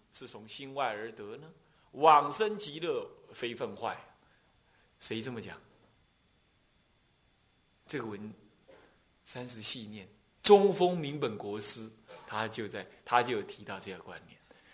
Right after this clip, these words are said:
是，他是，他老人家可不是，可，可是什么？可是修禅开悟的人。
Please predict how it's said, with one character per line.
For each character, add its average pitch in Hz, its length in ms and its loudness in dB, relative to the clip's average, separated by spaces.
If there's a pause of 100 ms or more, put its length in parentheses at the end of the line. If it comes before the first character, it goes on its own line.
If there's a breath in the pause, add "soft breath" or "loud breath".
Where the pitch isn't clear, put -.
(120)
是， 359 140 -4
他 381 300 10
是， 359 180 2
他 339 140 10
老 233 180 12
人 185 180 10
家 254 200 12
可 165 220 8
不 156 180 6
是， 190 280 -4 (360 loud breath)
可， 185 280 8
可 175 160 4
是 240 160 0
什 160 80 -2
么？ 123 120 0
可 160 120 -2
是 214 140 -2
修 240 280 2
禅 143 260 4
开 160 240 6
悟 147 180 2
的 113 80 -4
人。 85 220 -12